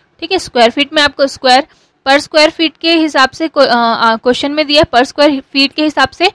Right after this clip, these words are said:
municipal corporation क्या लेती है, Tax लेती है। तो, तो यहाँ पर आपका क्या निकल जाएगा, ये square feet में आ जाएगा, fifteen hundred square feet। अब development tax कितना ले रही है, One square feet के लिए आठ रुपए,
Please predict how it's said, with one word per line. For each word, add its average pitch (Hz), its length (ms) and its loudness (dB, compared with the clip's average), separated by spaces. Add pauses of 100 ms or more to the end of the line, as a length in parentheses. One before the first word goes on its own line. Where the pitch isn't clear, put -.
(320)
municipal 269 340 0
corporation 277 540 -2
क्या 277 120 0
लेती 262 240 0
है, 381 60 -2
Tax 302 360 -4
लेती 214 260 -8
है। 214 60 -6
तो, - 260 -14 (560)
तो 269 80 2
यहाँ 262 200 4
पर 269 140 0
आपका 262 240 0
क्या 277 140 -4
निकल 262 220 -6
जाएगा, 262 320 -2
ये 277 120 -4
square 247 320 -6
feet 277 240 -8
में 294 100 -4
आ 294 60 -4
जाएगा, 277 280 -4 (420)
fifteen 269 340 -2
hundred 294 280 2
square 254 340 2
feet। 349 300 -2 (360)
अब 220 280 0 (220)
development 254 520 -2
tax 330 200 -4
कितना 311 300 -4
ले 311 100 2
रही 320 80 2
है, 349 60 2
One 277 220 0
square 320 280 0
feet 302 240 -8
के 311 100 -10
लिए 311 120 -2
आठ 226 340 -2
रुपए, - 260 -18